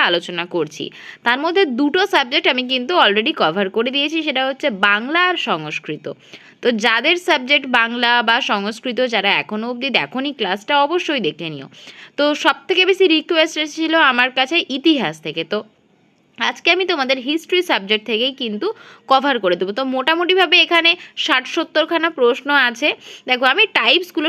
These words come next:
শুধু তোমাদেরকে বলেছি কী ধরনের প্রশ্ন আসতে পারে বা কী ধরনের প্রশ্ন এসেছে। তো প্রত্যেককেই বলবো, অবশ্যই তোমরা এই কোয়েশ্চেনগুলো ফলো করো। আহ, তার সঙ্গে সঙ্গে অবশ্যই তোমরা নিজেরা কোয়েশ্চেন, আহ, কোয়েশ্চেনগুলো তো আমি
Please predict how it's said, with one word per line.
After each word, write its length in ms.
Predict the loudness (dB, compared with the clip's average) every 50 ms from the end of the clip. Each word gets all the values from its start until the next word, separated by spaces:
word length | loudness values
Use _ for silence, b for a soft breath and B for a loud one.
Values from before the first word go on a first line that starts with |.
| -2
শুধু 120 | -2 -4 -4 -2
তোমাদেরকে 380 | 0 0 0 0 0 0 0 0 0 2
বলেছি 260 | 2 2 0 0 0 -2 -4 -2
কী 80 | -4 -2 0
ধরনের 280 | 0 0 0 0 -2 -2 0 2
প্রশ্ন 280 | 2 2 2 0 -2 0 2 2 2
আসতে 220 | 0 -2 -4 -8 -4 0 0
পারে 180 | 0 2 0 0 -2
বা 80 | -2 -2 -4
কী 100 | -8 -6 -4 -2
ধরনের 320 | -2 -2 -2 -4 -8 -10 -10 -6 -2
প্রশ্ন 260 | -2 -2 -2 -4 -6 -10 -6 -2 0 0
এসেছে। 360 | 0 0 -2 -4 -2 -4 -6 -8 b b b b b b _
তো 60 | -2 -2 0 4
প্রত্যেককেই 680 | 6 6 6 6 4 0 -4 -4 -2 -4 -4 -4 -2 -2 -2
বলবো, 180 | -2 0 4 4 6 6 6
অবশ্যই 380 | 6 4 2 2 0 -2 -4 -4 -4 -4
তোমরা 180 | -2 0 0 0 0 0
এই 80 | -2 -6 0
কোয়েশ্চেনগুলো 580 | 2 4 4 4 2 0 -2 -2 -2 0 2 2 0 0 0
ফলো 240 | 2 4 4 4 2 2
করো। 180 | 2 4 4 2 2 0
আহ, 520 | -6 -16 -20 -20 -20 _ _ -4 -2 0 2 2
তার 160 | 4 2 2 0 0
সঙ্গে 260 | 0 -2 0 0 -2 -2 0
সঙ্গে 240 | 0 0 0 2 4 6 6 6
অবশ্যই 460 | 6 6 4 0 0 0 -2 -2 0 2 2
তোমরা 260 | 2 2 4 4 4 4 2 0 B B B -6 -4
নিজেরা 240 | -2 2 2 2 2 2 0 2
কোয়েশ্চেন, 500 | 6 6 6 6 4 -2 -4 -4 -4 -4 -6
আহ, 300 | -8 -6 -2 0 0 0 2 4
কোয়েশ্চেনগুলো 520 | 4 4 4 2 -2 -8 -6 -4 -4 -4 -4
তো 40 | -4 -4
আমি 80 | -4 -4